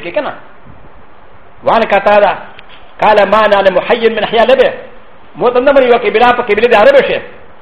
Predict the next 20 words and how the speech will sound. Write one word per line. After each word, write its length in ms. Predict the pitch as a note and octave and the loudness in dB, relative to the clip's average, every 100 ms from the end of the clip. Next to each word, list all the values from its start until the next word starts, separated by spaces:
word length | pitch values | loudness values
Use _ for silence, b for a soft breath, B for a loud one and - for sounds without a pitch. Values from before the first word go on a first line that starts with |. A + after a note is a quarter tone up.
| - - - - | -20 -20 -8 -6
اکثر 220 | A3 B3+ A3+ E3 | -2 2 2 2
شهيدا، 400 | F3+ G#3 G#3+ G3 D#3 A#2 - - - - - | -2 -4 -6 -8 -8 -16 -20 -20 -20 -20 -10
چې 80 | F#3 G3+ | -4 0
د 20 | G3 | 4
ډېر 120 | D4 C#4+ | 4 4
شهيدونه 300 | A3 A3 A3 G3+ | 2 0 0 2
ولوي 240 | F#3+ F#3 | 2 2
کنه. 240 | D4+ C3+ - - - - - - - | -2 -2 -8 -18 -20 -20 -20 -18 -6
واعظ 360 | - G3 C#4+ C#4 C4 | -2 2 2 2 0
يوم 80 | A#3+ | 0
القيامة، 420 | A3+ A#3+ A3+ G#3+ E3+ C3 - - - - | 2 2 4 0 -2 -8 -16 -20 -20 -6
او 60 | E3 | 0
ډېر 260 | G#3+ C4+ C4 | 4 6 6
کنه 140 | C4 B3 G#3+ | 4 0 0
قدر 160 | G3 G#3 | -2 0
من 140 | C#4 C4 | 0 0
قیامت 260 | A#3+ A#3+ | 0 0
د 80 | G#3 | -2
انصار 360 | F3+ D3+ F3 E3+ | -6 -2 0 -2
نه. 120 | C#3+ | -4